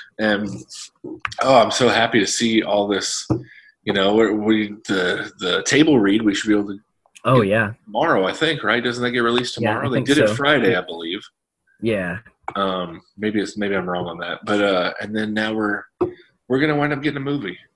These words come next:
Speaker 1: We're gonna wind up
Speaker 2: Yeah.
Speaker 1: getting six seasons in a movie. Like, it took time, but it's gonna happen, and it's so cool.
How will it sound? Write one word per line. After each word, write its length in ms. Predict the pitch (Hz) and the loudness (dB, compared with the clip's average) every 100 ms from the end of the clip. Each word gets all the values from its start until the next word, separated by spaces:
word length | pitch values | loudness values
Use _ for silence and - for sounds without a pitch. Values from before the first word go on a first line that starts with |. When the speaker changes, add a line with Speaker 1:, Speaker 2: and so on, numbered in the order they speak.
| - | -8
Speaker 1:
We're 160 | 107 | -4
gonna 200 | 107 113 | -2 -2
wind 200 | 110 113 | 0 0
up 60 | 117 | 0
Speaker 2:
Yeah. 80 | 101 | 2
Speaker 1:
getting 160 | 101 | 0
six 280 | - 120 - | -2 -6 -4
seasons 300 | - 110 107 | -2 -2 -2
in 80 | 104 | -4
a 40 | 98 | -2
movie. 300 | 101 95 80 | -2 -2 -4
Like, 260 | 80 85 - - | -6 -8 -8 -4
it 140 | 107 | -4
took 200 | - 131 - | -4 -8 -6
time, 500 | 127 123 123 123 131 - - - _ - | -4 -2 -2 -4 -10 -20 -20 -20 _ -8
but 140 | 107 95 | -4 -2
it's 120 | - | -2
gonna 140 | 113 | -4
happen, 380 | 98 107 101 82 | -2 -4 -4 -8
and 80 | 76 | -10
it's 160 | - | -8
so 140 | - 113 | -6 -6
cool. 420 | - 110 - - | -6 -6 -8 -12